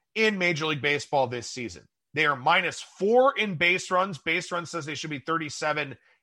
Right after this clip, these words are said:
and nineteen, minus three in Pythagorean win-loss, and minus five point one in third-order win percentage.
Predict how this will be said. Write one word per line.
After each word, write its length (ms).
and 180
nineteen, 680
minus 420
three 440
in 100
Pythagorean 640
win-loss, 560
and 200
minus 440
five 500
point 400
one 500
in 300
third-order 440
win 240
percentage. 680